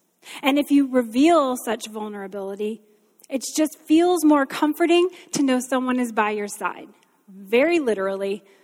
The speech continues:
but also figuratively, as you process whatever's going on with you. Now, we're gonna talk today about a walk that Jesus took with some of his followers.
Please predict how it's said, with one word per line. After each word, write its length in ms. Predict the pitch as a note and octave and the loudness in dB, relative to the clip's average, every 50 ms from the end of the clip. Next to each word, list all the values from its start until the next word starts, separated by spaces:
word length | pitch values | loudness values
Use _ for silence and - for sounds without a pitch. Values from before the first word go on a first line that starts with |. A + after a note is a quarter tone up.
| _ _ _ - | _ _ _ -6
but 100 | B3+ B3+ | -2 0
also 320 | C4 C#4 C#4+ - D#4+ D4+ | 0 0 0 2 0 0
figuratively, 920 | D4 - - E4 B3+ C#4 B3 A3 - - G3 F3 E3 F#3+ F#3+ F#3+ G#3 G3 _ _ _ _ _ _ _ _ - | 0 0 0 0 0 0 -2 -2 -2 -6 -10 -12 -10 -10 -10 -10 -10 -12 _ _ _ _ _ _ _ _ -8
as 320 | A#3+ A#3 A#3 A3 - - _ _ _ _ _ _ | -6 -6 -6 -6 -10 -18 _ _ _ _ _ _
you 120 | B3+ A#3+ B3+ | -12 -12 -10
process 760 | - - A3+ G#3+ G#3+ - - A#3 A3+ G#3+ - - - - _ _ _ _ _ _ _ | -8 -4 -4 -4 -4 -4 -8 -8 -10 -10 -12 -16 -20 -20 _ _ _ _ _ _ _
whatever's 420 | - A3+ A#3 B3 B3 A3+ A#3 A3+ A3 | -2 -2 0 0 0 -2 -4 -6 -8
going 300 | - A#3 A3 A3 G3+ F#3+ | -8 -10 -10 -10 -10 -12
on 160 | F#3 F#3 F#3 | -12 -12 -14
with 180 | - - - - | -14 -16 -16 -20
you. 140 | - - - _ _ _ _ _ _ _ _ _ _ _ _ _ _ _ _ _ _ _ _ - - - _ _ _ _ _ _ - | -20 -20 -20 _ _ _ _ _ _ _ _ _ _ _ _ _ _ _ _ _ _ _ _ -20 -20 -20 _ _ _ _ _ _ -4
Now, 300 | B3+ B3+ A#3+ A#3 - - _ _ _ _ _ _ _ | -2 -2 -2 -2 -6 -12 _ _ _ _ _ _ _
we're 120 | - A#3 C4 | -10 -4 0
gonna 180 | D4+ D#4+ F4 | 2 2 2
talk 300 | F4+ - - C4+ B3 - | 2 0 0 -2 -2 -4
today 540 | - - A#3 G3 F#3+ F3+ F3 F#3 G3 G3+ _ _ _ _ _ _ - - | -8 -10 -8 -6 -6 -4 -4 -6 -8 -12 _ _ _ _ _ _ -14 -6
about 200 | A3+ B3 B3 A#3+ | -2 0 0 0
a 40 | |
walk 300 | A3+ B3 B3 A#3 A#3 - | 2 0 0 0 -2 -4
that 140 | - A#3+ - | -8 -10 -10
Jesus 440 | A3 G3+ A#3 B3 A3+ G#3+ A3 G#3 - | -8 -10 -10 -8 -10 -10 -12 -14 -14
took 360 | - - G#3+ F#3 - _ _ _ _ _ _ _ _ _ _ _ _ _ _ - | -14 -12 -14 -14 -14 _ _ _ _ _ _ _ _ _ _ _ _ _ _ -2
with 120 | B3+ B3+ - - | -2 -2 -2 -2
some 160 | - C#4+ C#4 | -4 -2 -2
of 120 | C4+ C4 - | -2 -4 -4
his 240 | - C#4+ C4 - | -2 -4 -4 -4
followers. 760 | - - A#3 A3 A#3 A3+ G#3+ G3 F#3+ D4 - - - - - | -4 -2 -2 -2 -2 -2 -6 -10 -12 -14 -16 -18 -20 -20 -20